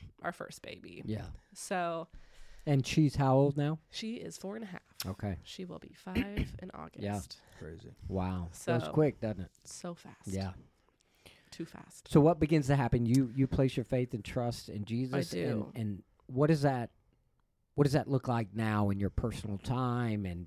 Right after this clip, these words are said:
Speaker 2: uh,
Speaker 1: Yeah.
Speaker 2: you know, you said a couple times, "I, I just wasn't getting it."
Speaker 1: Yeah.
Speaker 2: So now the things start clicking?
Speaker 1: Uh, what I needed to do started clicking. You know what I
Speaker 2: Gotcha.
Speaker 1: mean? Like,
Speaker 2: Right.
Speaker 1: being somewhere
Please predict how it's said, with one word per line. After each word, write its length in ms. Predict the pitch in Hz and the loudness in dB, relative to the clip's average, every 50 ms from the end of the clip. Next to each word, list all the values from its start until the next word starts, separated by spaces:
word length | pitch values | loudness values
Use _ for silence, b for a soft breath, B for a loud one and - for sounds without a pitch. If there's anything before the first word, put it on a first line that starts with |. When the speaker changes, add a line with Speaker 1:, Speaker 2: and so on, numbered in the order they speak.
| - - - | -12 -14 -16
Speaker 2:
uh, 40 | 78 85 | -14 -10
Speaker 1:
Yeah. 220 | 180 180 165 165 B B B B | -10 -10 -10 -10 B B B B
Speaker 2:
you 100 | 127 113 | -2 0
know, 100 | 110 110 | 2 2
you 140 | 107 110 | 2 0
said 220 | 107 - - 127 117 | 0 2 2 2 2
a 60 | 110 | 2
couple 240 | - 127 - 117 113 | -2 -2 -4 -4 -2
times, 300 | - 123 113 113 104 - | -2 -2 -2 -2 -4 -4
"I, 100 | 98 98 - - - | -8 -10 -10 -12 -14
I 60 | - - | -10 -6
just 180 | 131 123 - - | -6 -6 -6 -6
wasn't 300 | 117 107 95 87 80 78 | -8 -8 -8 -10 -10 -6
getting 280 | 110 107 104 95 90 | -6 -6 -4 -6 -8
it." 120 | 87 - 180 | -10 -8 -6
Speaker 1:
Yeah. 300 | 175 165 160 147 - 185 196 b b b b b | -4 -4 -2 -4 -4 -6 -10 b b b b b
Speaker 2:
So 180 | - - 139 120 | 0 2 2 2
now 440 | 117 127 143 147 156 160 156 - - - - - | 2 0 0 2 2 2 2 0 -2 -8 -12 -6
the 100 | 135 131 | -6 -6
things 320 | - - 143 139 139 131 | -2 2 2 2 2 2
start 320 | - - 135 117 101 _ - | 2 0 0 0 0 _ -8
clicking? 480 | - - 170 160 - 196 196 202 202 - _ - | -2 -2 0 0 2 2 0 0 0 -4 _ 2
Speaker 1:
Uh, 220 | 190 220 233 247 - | 4 6 6 6 6
what 240 | - 208 196 233 254 | 4 2 4 4 4
I 80 | 277 277 | 4 2
needed 320 | 233 220 233 240 233 214 185 | 2 2 2 2 2 2 0
to 60 | 180 | -2
do 220 | 160 151 131 160 | -6 -6 -6 -6
started 400 | - - - - - - - - | -8 -6 -6 -6 -6 -6 -8 -12
clicking. 540 | - - - - - - - - - 208 - - - | -10 -10 -8 -8 -8 -10 -10 -16 -18 -18 -10 -2 2
You 120 | 196 196 | 2 4
know 120 | 220 214 | 8 8
what 100 | 220 226 | 8 8
I 100 | 220 220 | 8 6
Speaker 2:
Gotcha. 140 | 226 226 233 | 6 4 2
Speaker 1:
mean? 160 | 233 233 226 | 2 2 4
Like, 240 | 214 196 180 170 - - 190 175 | 4 2 2 2 -2 -6 -6 0
Speaker 2:
Right. 260 | - - - 98 87 156 _ - | 2 2 4 2 0 -2 _ 2
Speaker 1:
being 260 | 220 226 240 254 240 | 4 4 4 2 0
somewhere 760 | - - 226 143 180 202 185 170 175 175 170 170 175 180 190 | 0 -2 -2 -2 -2 -2 -2 0 0 0 0 -2 -4 -6 -10